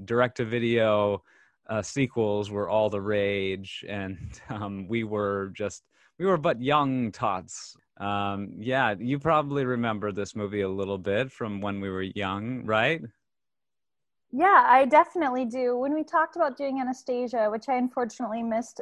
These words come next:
Speaker 2: um, getting to hop on with that episode, I remember
Speaker 1: Mm-hmm.
Speaker 2: bringing up Bartok a little bit. Um,
Speaker 1: Mm-hmm.
Speaker 2: he doesn't have, like, a huge role in Anastasia, but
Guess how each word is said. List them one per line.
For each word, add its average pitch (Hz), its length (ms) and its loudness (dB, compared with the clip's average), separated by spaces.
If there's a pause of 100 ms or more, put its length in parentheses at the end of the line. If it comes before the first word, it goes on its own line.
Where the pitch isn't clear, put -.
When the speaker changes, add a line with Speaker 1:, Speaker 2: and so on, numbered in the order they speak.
(120)
Speaker 2:
um, 214 220 -6
getting 220 240 -4
to 226 100 -2
hop 214 260 0
on 226 160 0
with 226 140 -6
that 208 120 0
episode, 208 520 -2 (380)
I 240 60 4
remember 285 320 2
Speaker 1:
Mm-hmm. 294 60 -4
Speaker 2:
bringing 320 320 0
up 226 140 -2
Bartok 233 500 2
a 226 120 2
little 214 200 0
bit. 202 440 -2
Um, 240 100 2
Speaker 1:
Mm-hmm. 233 360 0 (340)
Speaker 2:
he 359 180 4
doesn't 381 380 2
have, 415 100 0
like, 381 180 4
a 294 100 2
huge 285 440 -2
role 226 540 2
in 247 100 0
Anastasia, 220 840 -2
but 233 300 4